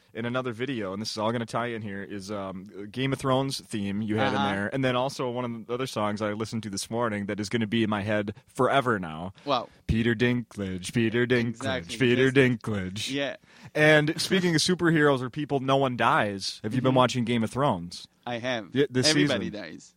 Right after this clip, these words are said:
Speaker 1: Uh, or, and then doesn't die. They,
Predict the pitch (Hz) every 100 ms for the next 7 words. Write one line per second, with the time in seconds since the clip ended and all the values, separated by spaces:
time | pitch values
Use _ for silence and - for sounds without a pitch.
0 | - 202 - 170 160 151 - 156 147 143
1 | 139 131 - _ _ _ 143 156 175 113
2 | 110 107 139 135 - _ _ _ _ 147